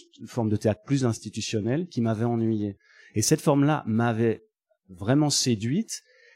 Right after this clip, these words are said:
et a fait que, ben voilà, je me suis lancé dans d'autres formes de théâtre. J'ai fait énormément de théâtre de rue.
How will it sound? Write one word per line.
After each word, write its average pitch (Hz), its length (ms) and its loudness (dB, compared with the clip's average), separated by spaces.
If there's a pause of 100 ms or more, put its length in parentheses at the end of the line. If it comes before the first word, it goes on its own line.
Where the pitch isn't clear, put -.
(180)
et 117 140 8
a 98 140 4
fait 185 360 2
que, 180 420 -2
ben 101 280 -2
voilà, 135 320 0
je 117 120 -2
me 113 80 2
suis 143 280 -2
lancé 120 420 0
dans 131 320 2
d'autres 147 300 2
formes 127 180 2
de 117 80 2
théâtre. 160 240 -2
J'ai 110 120 -2
fait 117 280 -2
énormément 151 480 6
de 117 60 -2
théâtre 101 260 2
de 104 100 2
rue. 143 300 2